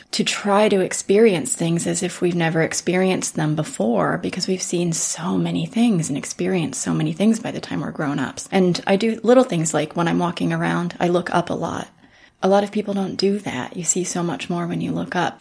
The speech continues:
And just looking around. And I have a game that I play called the ceiling game.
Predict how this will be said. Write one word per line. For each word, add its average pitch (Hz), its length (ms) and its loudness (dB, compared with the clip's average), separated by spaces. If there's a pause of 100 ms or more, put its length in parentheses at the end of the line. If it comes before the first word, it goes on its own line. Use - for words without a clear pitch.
And 190 300 -2 (100)
just - 200 -4
looking 269 300 4
around. 220 580 2
And 180 580 -4 (180)
I 185 380 4
have 202 220 6
a 202 80 8
game 196 340 4
that 202 120 4
I 135 120 2
play 156 440 -2
called 170 180 0
the 175 80 0
ceiling 190 520 0
game. 131 480 -2